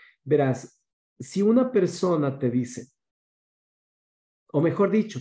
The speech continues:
tú le dices a una persona, "¿Qué te diste cuenta el día de hoy?" Y esa persona te dice, "Ah, mi carácter". O sea, siempre mi tema ha sido el carácter.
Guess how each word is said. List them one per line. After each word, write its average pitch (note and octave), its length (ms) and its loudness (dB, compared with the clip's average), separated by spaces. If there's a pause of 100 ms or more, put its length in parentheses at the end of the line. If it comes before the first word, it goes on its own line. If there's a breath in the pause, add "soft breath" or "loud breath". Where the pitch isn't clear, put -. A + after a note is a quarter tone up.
tú G#3+ 140 2
le G3+ 120 4
dices F3+ 280 -2
a D3+ 40 -2
una C#3+ 140 -4
persona, A#2+ 340 -8
"¿Qué D4+ 100 -4
te D4 120 0
diste A3+ 260 0
cuenta D#3 260 0
el C#3 80 0
día C3 160 2
de A2+ 100 -2
hoy?" G2+ 140 -6 (240)
Y D#3+ 80 -4
esa E3 160 -4
persona D#3+ 380 -2
te D#3 80 -2
dice, D#3+ 400 -2
"Ah, C3 340 -4
mi C3 180 0
carácter". B2 440 -6 (560 soft breath)
O D#3+ 120 -4
sea, G3 200 -2
siempre D4 600 0
mi F3+ 160 2
tema G#3+ 200 0
ha - 20 -6
sido F3 180 0
el - 80 -6
carácter. - 400 -4